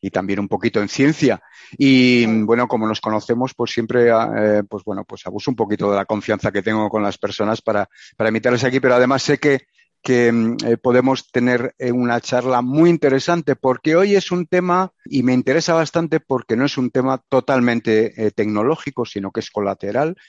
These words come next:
Speaker 1: al, al tecnología, pero creo que tiene mucha importancia y yo creo que al final nos vamos a llegar los dos a la conclusión de que no se le está dando la importancia que, que creemos o que ambos creemos que se le debe dar, ¿no? Em,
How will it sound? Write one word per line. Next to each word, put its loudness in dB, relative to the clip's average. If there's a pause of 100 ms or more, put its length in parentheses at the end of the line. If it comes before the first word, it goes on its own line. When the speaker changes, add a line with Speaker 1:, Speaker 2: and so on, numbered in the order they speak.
(280)
Speaker 1:
al, -4
al -8
tecnología, -4
pero 2
creo 2
que 0
tiene 0
mucha 0
importancia 0 (340)
y 2
yo 2
creo 0
que -2
al 0
final 0
nos -2
vamos -2
a 2
llegar 4
los -2
dos -2
a 2
la 0
conclusión -6
de -2
que -2
no -2
se -4
le 2
está -4
dando -2
la -2
importancia -10
que, -12 (100)
que -6
creemos -2
o -12
que -6
ambos -6
creemos -4 (300)
que 0
se 0
le 0
debe 0
dar, -2
¿no? -4
Em, 2